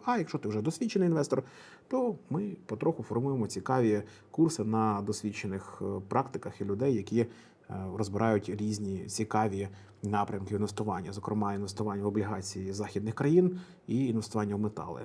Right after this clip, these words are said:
Ну і, звісно, будуть і нові анонси з нашими цікавими партнерами. Тож чекаємо на тебе, посилання буде в описі до цього відео. Отже, виникає запитання, чи не призведе збільшення робочих годин до збільшення навантаження на працівників?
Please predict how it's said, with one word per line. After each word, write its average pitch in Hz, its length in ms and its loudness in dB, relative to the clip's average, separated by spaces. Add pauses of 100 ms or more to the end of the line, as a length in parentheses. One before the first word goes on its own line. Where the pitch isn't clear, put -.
Ну 208 140 -2
і, 135 40 0
звісно, 107 540 -4
будуть 101 320 -4
і 104 200 -4
нові 107 280 0
анонси 110 540 4 (440)
з - 40 -4
нашими 117 340 0
цікавими 98 480 -6
партнерами. 95 520 -2 (240)
Тож 190 160 6
чекаємо 190 380 4
на 123 80 4
тебе, 98 240 2
посилання 151 400 0
буде 117 160 4
в 104 200 2
описі 127 280 2
до 107 100 0
цього 120 240 2
відео. 95 260 -2 (440)
Отже, 170 240 10
виникає 214 340 8
запитання, 131 580 4
чи 175 340 8
не 165 520 6 (200)
призведе 180 460 8
збільшення 123 500 4
робочих 127 320 6
годин 156 420 6
до 165 280 8
збільшення 135 460 2
навантаження 131 680 4
на 120 100 4
працівників? 170 540 2